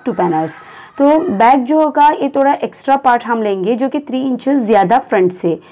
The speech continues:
जो आपको ब्लू color का दिख रहा है bottom, वो back होगा। तो ये front three panels है और back में होंगे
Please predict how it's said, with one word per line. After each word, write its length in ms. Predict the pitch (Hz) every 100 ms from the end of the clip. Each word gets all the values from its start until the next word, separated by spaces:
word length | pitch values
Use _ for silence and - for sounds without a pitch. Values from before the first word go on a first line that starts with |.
| - -
जो 80 | 233
आपको 480 | 226 - 269 294 330
ब्लू 320 | 208 196 240
color 260 | 240 233 220
का 160 | 233 240 - - 185
दिख 240 | 220 -
रहा 180 | 247 226
है 280 | 208 214 240
bottom, 500 | 214 190 226 277 320 - - - - 233
वो 200 | 277 359 -
back 340 | 185 185 180
होगा। 420 | - 175 175 170 - _ - - -
तो 60 | 254
ये 260 | 254 285
front 440 | 320 - 240 269 277
three 120 | 226
panels 560 | 226 208 208 208 -
है 280 | 233 247 320 - _ _ _ _ _ - _ - -
और 320 | 220 220 247 - _ -
back 320 | 202 254 277
में 80 | 302
होंगे 500 | 262 220 202 226